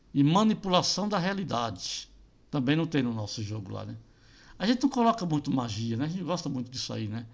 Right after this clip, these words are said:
A gente gosta mais de coisa de pé no chão. Uhum, né? Olha lá. Restrições dele.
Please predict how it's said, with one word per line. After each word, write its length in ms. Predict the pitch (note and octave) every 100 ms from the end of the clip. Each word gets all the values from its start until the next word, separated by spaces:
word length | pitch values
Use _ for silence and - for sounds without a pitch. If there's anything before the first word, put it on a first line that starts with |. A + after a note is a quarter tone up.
| - - - -
A 40 |
gente 100 | D#3
gosta 180 | F3+ F#3
mais 200 | G3+ G3
de 60 |
coisa 240 | - A#3 F3
de 60 |
pé 140 | - G3
no 100 | G3
chão. 420 | - C#3+ C3+ A2+ - - - - _ -
Uhum, 260 | B2 A#2+ A#2 -
né? 340 | C#3 C3+ C#3+ C#3+ - - - - _ - _ _ _ _ - - _ _ _ _ _ _ -
Olha 100 | A#2
lá. 180 | G#2 F2 - - G#2+ - _ _ - - _ _ _ _
Restrições 600 | B2 A#2 C#3+ C3 C#3+ C#3
dele. 600 | C3 D3 G3 G3 G3+ F3+